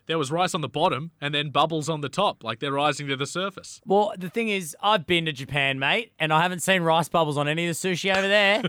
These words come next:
Speaker 1: <laughs>
Speaker 2: Right?
Speaker 1: All right, then. All right.
Speaker 2: All
Speaker 1: All
Speaker 2: right.
Speaker 1: right.
Speaker 2: But this whole rice bubble thing on top, putting the breakfast cereal on top, is this being made by a sushi chef, or is there a five-year-old out the back of there <laughs>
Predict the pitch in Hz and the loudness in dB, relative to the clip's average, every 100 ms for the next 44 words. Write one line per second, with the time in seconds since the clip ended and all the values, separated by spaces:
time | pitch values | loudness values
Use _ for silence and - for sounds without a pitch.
0 | - 190 - 185 - 214 - 139 165 226 | -2 -4 0 -4 0 -2 0 2 4 4
1 | 170 202 220 214 214 190 233 202 233 254 | 4 4 6 6 4 2 0 2 4 6
2 | 220 226 202 196 196 220 254 - _ - | 6 4 4 4 6 6 4 0 _ 2
3 | 233 170 202 233 _ _ _ _ _ _ | 4 6 4 2 _ _ _ _ _ _
4 | - 240 - 254 240 240 254 - 220 190 | -4 0 4 6 6 6 4 2 2 2
5 | 196 185 175 - 180 - 180 180 175 185 | 0 0 0 2 0 0 -2 0 0 0
6 | 170 - 160 147 135 127 135 98 - _ | -2 -2 0 2 0 0 0 -2 -6 _
7 | _ 233 262 262 233 240 226 214 202 202 | _ -2 0 0 0 0 0 0 0 2
8 | 196 190 - 240 220 202 - 127 165 _ | 2 2 0 -4 -2 -4 0 0 -2 _
9 | _ _ 190 208 196 226 - 262 269 254 | _ _ 2 2 4 0 4 4 6 4
10 | 196 156 151 135 127 107 123 131 127 196 | 4 6 4 2 -2 -2 -2 0 0 0
11 | - - _ _ _ _ 180 | -4 -16 _ _ _ _ -14